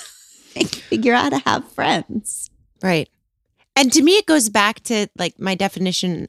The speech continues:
Speaker 2: of boundaries being deciding what you're responsible for. Like, you are actually not responsible for the fact that somebody else doesn't act the way you want them to. Like, you're
Speaker 1: Right.
Speaker 2: not responsible for someone else's,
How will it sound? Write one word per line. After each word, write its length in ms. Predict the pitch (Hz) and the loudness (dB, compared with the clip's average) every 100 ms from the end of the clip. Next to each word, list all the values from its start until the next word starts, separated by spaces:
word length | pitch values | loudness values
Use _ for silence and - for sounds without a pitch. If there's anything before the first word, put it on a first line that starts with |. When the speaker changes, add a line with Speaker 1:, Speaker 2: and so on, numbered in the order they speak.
| - | -4
Speaker 2:
of 320 | 165 156 147 | -4 -4 -2
boundaries 400 | 180 202 180 160 | 0 2 0 -2
being 200 | 170 170 | -2 -2
deciding 360 | 165 175 175 160 | 0 2 2 0
what 140 | 127 | -4
you're 80 | 156 | -4
responsible 520 | 147 - 202 - 151 | -4 -2 -2 -2 -6
for. 300 | - - - - - - - | -6 -8 -8 -12 -20 -18 -8
Like, 100 | 175 | -2
you 240 | 185 302 | 4 6
are 100 | 349 - | 4 0
actually 380 | 233 - 226 | -4 -2 0
not 340 | 208 190 196 - | 2 2 0 -2
responsible 680 | 185 - 190 262 208 180 165 | -4 -2 -2 -2 -2 -2 -4
for 160 | - 175 | -4 -4
the 100 | 165 | -2
fact 240 | 170 165 | -4 -2
that 100 | 170 | -6
somebody 380 | - 170 160 156 | -4 -4 -4 -4
else 460 | 147 143 147 - - _ _ _ _ _ _ _ _ _ _ _ _ - | -4 -4 -4 -8 -10 _ _ _ _ _ _ _ _ _ _ _ _ -2
doesn't 420 | 185 170 170 - - _ _ | 0 2 0 -4 -10 _ _
act 480 | 160 151 - - - | -2 -2 -4 -10 -6
the 100 | 165 | -4
way 540 | 143 143 139 139 135 - _ _ _ - | 0 0 0 -2 -6 -12 _ _ _ -6
you 140 | 160 | -2
want 180 | 156 139 | 0 -2
them 140 | - | -8
to. 240 | - - 139 _ _ _ _ - | -8 -10 -12 _ _ _ _ 2
Like, 220 | 196 196 | 4 6
you're 80 | 285 | 6
Speaker 1:
Right. 40 | |
Speaker 2:
not 200 | 277 269 | 6 4
responsible 480 | 247 - 262 262 240 | 0 0 0 0 -2
for 60 | 208 | -2
someone 240 | 208 196 | 0 0
else's, 480 | 175 170 175 165 | -2 -2 -4 -4